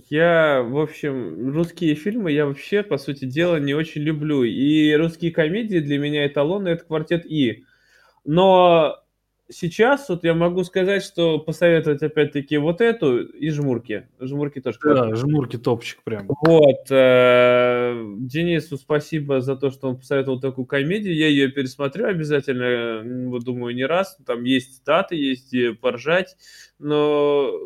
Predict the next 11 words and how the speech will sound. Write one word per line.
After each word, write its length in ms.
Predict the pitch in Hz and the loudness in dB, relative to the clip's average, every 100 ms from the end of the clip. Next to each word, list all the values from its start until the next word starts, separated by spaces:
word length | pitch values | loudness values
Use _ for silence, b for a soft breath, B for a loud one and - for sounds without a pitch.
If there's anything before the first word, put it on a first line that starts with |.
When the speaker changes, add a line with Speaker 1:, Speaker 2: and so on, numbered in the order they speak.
| 95 113 | -14 -6
Speaker 1:
вот 220 | 151 151 | -4 -4
сейчас 360 | 160 226 254 - | -2 -2 0 -2
я 60 | |
смотрел, 920 | 175 175 170 190 175 147 139 139 143 135 | -6 -4 0 2 2 4 4 4 2 2
э, 40 | |
ее 500 | 123 147 147 139 131 | 0 0 2 2 0
в 160 | 123 127 | -4 -8
усталом 360 | 151 - 156 139 | -6 0 0 -2
состоянии 380 | 147 185 208 170 | -6 -2 0 0
после 280 | 143 - | -4 0
работы 580 | 143 143 208 214 147 123 | 2 2 0 2 2 2